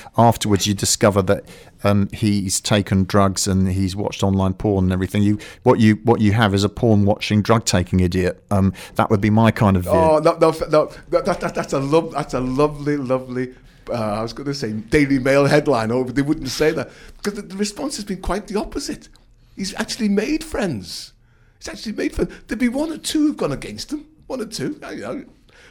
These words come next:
Speaker 2: But on the, in the main, I'm, I've been with the rest of, for me, it was refreshing. I thought it was refreshing. We know we want real politicians who've had real experiences.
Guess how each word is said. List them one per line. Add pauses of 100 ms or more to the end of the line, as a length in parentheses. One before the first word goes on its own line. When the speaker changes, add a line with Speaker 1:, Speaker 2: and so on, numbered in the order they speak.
Speaker 2:
But
on
the,
in
the
main,
I'm,
I've
been
with
the
rest
of, (140)
for
me,
it
was
refreshing. (240)
I
thought
it
was
refreshing. (480)
We
know
we
want
real
politicians
who've
had
real
experiences.